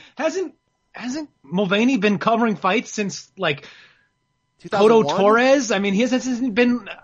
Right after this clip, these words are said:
Speaker 1: around for thirty years?
Speaker 2: I think he's been covering fights since around, like, oh one, oh two, and then he was at every fight that has mattered in Las Vegas since that point, basically.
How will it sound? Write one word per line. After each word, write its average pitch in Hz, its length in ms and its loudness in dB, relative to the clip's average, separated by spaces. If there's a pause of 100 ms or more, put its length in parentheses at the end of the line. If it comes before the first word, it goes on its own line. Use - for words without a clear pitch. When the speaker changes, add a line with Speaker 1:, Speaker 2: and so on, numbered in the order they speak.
(320)
Speaker 1:
around 190 420 2
for 180 160 -8 (180)
thirty 208 220 2
years? 240 520 -2 (260)
Speaker 2:
I - 120 -6
think 311 140 -6
he's 370 100 -10
been 269 80 -10
covering 208 220 -8
fights 196 220 -4
since 160 140 -14
around, 147 260 -4
like, 135 200 -6
oh 151 120 -4
one, 143 280 -4
oh 147 140 -6
two, 175 360 -10
and 139 160 -10
then 160 100 -4
he 165 120 -8
was 147 160 -6
at 143 120 -2 (120)
every 160 300 -6
fight 165 260 -6
that 143 120 -4
has 120 120 -12
mattered 123 380 -4
in 113 140 -14
Las 113 220 -8
Vegas 110 320 -10
since 107 240 -14
that 95 160 -12
point, 73 220 -20
basically. - 400 -20